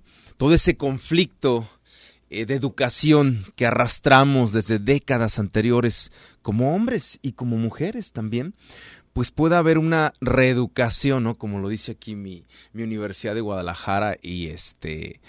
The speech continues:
y bueno, todos estos programas que se han hecho, como la Unidad de Igualdad, que a, a quienes les mando un saludo también aquí desde Puerto Vallarta. Pero, este, mm, yo creo que falta mucho, falta mucho todavía, pero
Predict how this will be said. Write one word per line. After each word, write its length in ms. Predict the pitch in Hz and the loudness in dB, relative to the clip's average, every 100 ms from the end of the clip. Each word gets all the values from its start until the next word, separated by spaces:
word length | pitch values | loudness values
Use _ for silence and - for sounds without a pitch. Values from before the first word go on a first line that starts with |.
| - - | -20 -6
y 80 | 104 | 0
bueno, 260 | 110 113 95 | 2 2 0
todos 260 | 131 127 110 | 0 0 -2
estos 260 | - 123 | -6 -10
programas 720 | - 117 107 110 110 113 107 | -6 -4 -2 0 0 0 -4
que 100 | - | -8
se 140 | 101 110 | -6 -2
han 120 | 101 | -2
hecho, 260 | 107 - - | -2 -6 -10
como 200 | 92 95 | -6 -6
la 100 | 98 | -4
Unidad 300 | 104 104 101 | -4 -6 -4
de 60 | |
Igualdad, 460 | 101 95 92 98 104 | -4 -4 -4 -4 -6
que 140 | - | -6
a, 60 | 85 | -8
a 100 | 95 | -10
quienes 260 | - 98 90 | -8 -8 -8
les 120 | 90 | -6
mando 220 | 104 107 | -6 -6
un 80 | 107 | -8
saludo 420 | - 98 104 110 | -6 -4 -2 -4
también 300 | - 95 98 | -4 -6 -6
aquí 160 | 101 101 | -6 -8
desde 180 | 98 | -8
Puerto 360 | 82 107 101 107 | -8 -8 -6 -4
Vallarta. 640 | 90 87 101 95 - 151 - _ - - - - - _ _ | -4 -2 -2 -2 -2 -6 -6 _ -20 -20 -20 -20 -20 _ _
Pero, 440 | - 180 180 208 - _ | 4 6 6 4 2 _
este, 640 | 120 117 - - 123 120 | -2 -2 -4 -2 2 2
mm, 340 | 120 117 117 - _ _ _ _ _ _ | 0 -2 -4 -8 _ _ _ _ _ _
yo 160 | 101 | 2
creo 100 | 156 | 2
que 380 | - 170 160 151 - _ _ _ _ _ | 2 0 0 -2 -8 _ _ _ _ _
falta 460 | - - 170 - 185 | -10 -4 -4 2 2
mucho, 500 | 160 156 151 - - | 4 2 0 -4 -10
falta 340 | 143 131 139 | -10 -8 -6
mucho 340 | 127 127 - | -4 -6 -8
todavía, 480 | 113 117 113 104 104 104 _ | -6 -2 -2 -2 -4 -8 _
pero 280 | 165 170 | 2 2